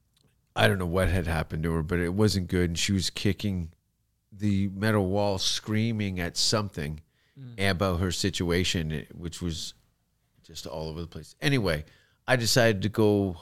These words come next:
Speaker 1: home <laughs> to, to my hometown, which I hadn't lived in, uh, in,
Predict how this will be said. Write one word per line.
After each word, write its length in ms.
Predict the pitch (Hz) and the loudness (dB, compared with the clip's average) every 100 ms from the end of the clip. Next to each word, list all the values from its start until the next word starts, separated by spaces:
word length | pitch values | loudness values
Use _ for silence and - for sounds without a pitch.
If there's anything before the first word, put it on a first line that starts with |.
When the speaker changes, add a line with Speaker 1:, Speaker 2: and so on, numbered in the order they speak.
| - _ _ _ | -16 _ _ _
Speaker 1:
home 600 | _ - - 185 147 80 82 - - - - | _ -10 -4 -2 -2 -4 -8 -14 -18 -20 -4
<laughs> 640 | 151 - 127 - - - - | 0 0 0 -2 -6 -8 -2
to, 340 | - 143 131 - - | 6 6 6 0 -4
to 260 | 135 131 | 0 2
my 240 | 113 120 123 | 2 4 4
hometown, 800 | 101 139 175 160 131 143 139 101 | 4 0 -2 0 2 4 4 4
which 180 | 110 139 | 4 6
I 120 | 113 | 6
hadn't 200 | 131 123 110 | 6 2 -2
lived 280 | 127 147 131 | 0 0 0
in, 280 | 110 95 90 - | -2 -2 -8 -8
uh, 360 | 98 92 90 85 | -4 -2 -4 -4
in, 320 | 104 98 | -4 -4